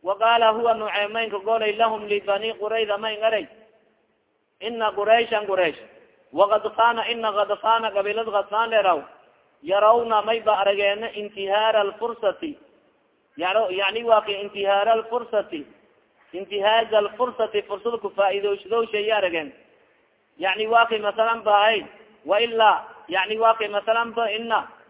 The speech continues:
inna Qurayshan Qurayshi wa Ghadfaana yarawna intihaaza alfursati, fursada ku faa'iidowshadowsha ay ra'yooyeen. Wa ilaa fayas-, yani haddii fursad la helo,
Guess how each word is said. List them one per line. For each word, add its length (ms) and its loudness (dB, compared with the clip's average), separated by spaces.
inna 320 -4
Qurayshan 480 -2
Qurayshi 380 0
wa 160 2
Ghadfaana 640 0
yarawna 680 2
intihaaza 680 0
alfursati, 720 -2
fursada 320 -6
ku 120 -8
faa'iidowshadowsha 880 -4
ay 80 -2
ra'yooyeen. 540 -4
Wa 140 0
ilaa 380 4
fayas-, 460 0
yani 340 -2
haddii 300 -4
fursad 340 -6
la 80 0
helo, 200 4